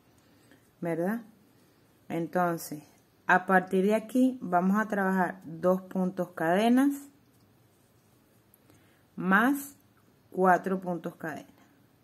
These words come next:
Una, dos, para tener un total de seis cadenas aquí del inicio. Aquí tenemos dos, tres, cuatro,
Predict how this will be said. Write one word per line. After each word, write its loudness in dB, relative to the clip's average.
Una, -6
dos, -4
para 2
tener -4
un -4
total -2
de -4
seis -4
cadenas -2
aquí -10
del -6
inicio. -4
Aquí -12
tenemos -6
dos, -4
tres, -2
cuatro, -4